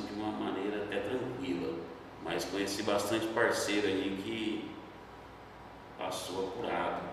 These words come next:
vendendo som, equipamento, pra conseguir se manter. E, na verdade, o cara que tem um som, por exemplo, se ele desfaz do som, ele,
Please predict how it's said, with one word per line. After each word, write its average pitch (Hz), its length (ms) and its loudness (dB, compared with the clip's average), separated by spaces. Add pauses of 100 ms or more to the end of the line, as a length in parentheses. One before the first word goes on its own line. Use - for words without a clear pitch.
(480)
vendendo 90 440 2
som, 90 840 2
equipamento, 95 1160 -2 (360)
pra 92 380 -2 (380)
conseguir 98 540 -8
se - 160 -8
manter. 90 600 -4 (840)
E, - 40 -6
na 101 100 -4
verdade, 107 460 2
o - 840 -4
cara - 140 0
que - 160 -4
tem 107 100 0
um 104 100 2
som, 104 300 -2
por 101 80 0
exemplo, 98 260 0
se 110 80 -4
ele 113 180 -2
desfaz 110 340 -2
do 107 100 -2
som, 110 320 -4
ele, 117 300 -6